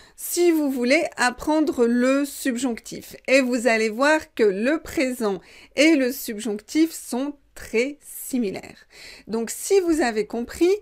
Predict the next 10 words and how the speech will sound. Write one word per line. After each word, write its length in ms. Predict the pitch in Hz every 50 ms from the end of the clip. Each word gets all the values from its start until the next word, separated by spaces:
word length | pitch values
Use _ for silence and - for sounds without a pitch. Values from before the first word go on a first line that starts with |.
| - - - - - _ _ _ _
on 180 | - 330 359 370
prend 440 | 370 - - - 269 254 285 330 339 - -
la 320 | 226 226 226 240 269 285
troisième 600 | 285 - - - - 277 285 302 294 277 269 254 240
personne 420 | 240 233 233 - 320 311 311 277
du 120 | 240 240
pluriel 540 | 220 - 240 240 220 269 247 262 285 285 - - -
au 120 | - 262 254
présent. 480 | - - - 277 226 196 208 175 - - _ - - - - - - _ _
Et 240 | - 240 214 - -